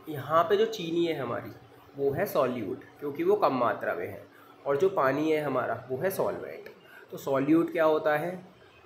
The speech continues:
क्योंकि solution के components होते हैं सॉल्यूट और सॉल्वेंट।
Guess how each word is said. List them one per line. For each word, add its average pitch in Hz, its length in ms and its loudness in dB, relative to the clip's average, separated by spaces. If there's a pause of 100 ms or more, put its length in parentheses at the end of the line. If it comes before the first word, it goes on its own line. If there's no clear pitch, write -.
(240)
क्योंकि 139 240 0
solution 151 520 2
के 170 300 0
components 147 580 0
होते 123 180 -2
हैं 170 80 0
सॉल्यूट 139 400 0
और 127 100 -2
सॉल्वेंट। 82 420 -8